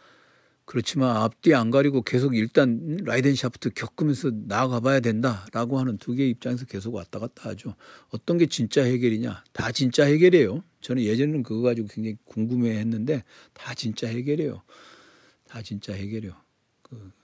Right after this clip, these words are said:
이제 요즘에 해결 좌파 이런 걸 보면서 그들이 고민했던 바가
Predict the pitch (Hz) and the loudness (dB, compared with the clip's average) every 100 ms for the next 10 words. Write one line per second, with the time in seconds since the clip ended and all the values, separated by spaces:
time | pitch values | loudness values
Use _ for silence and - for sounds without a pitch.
0 | - 110 101 92 101 113 113 113 165 175 | -18 -10 -8 -6 -4 -2 -4 -4 0 0
1 | 139 110 - 113 110 110 98 110 123 113 | 0 -6 -6 -6 -4 -6 -6 -6 -6 -6
2 | 107 117 92 _ _ _ _ _ _ _ | -8 -10 -12 _ _ _ _ _ _ _
3 | - 113 117 131 135 92 - 143 165 143 | -14 -6 -2 -2 -2 -4 -2 0 2 0
4 | - 127 113 101 120 101 | -2 -4 -6 -8 -10 -12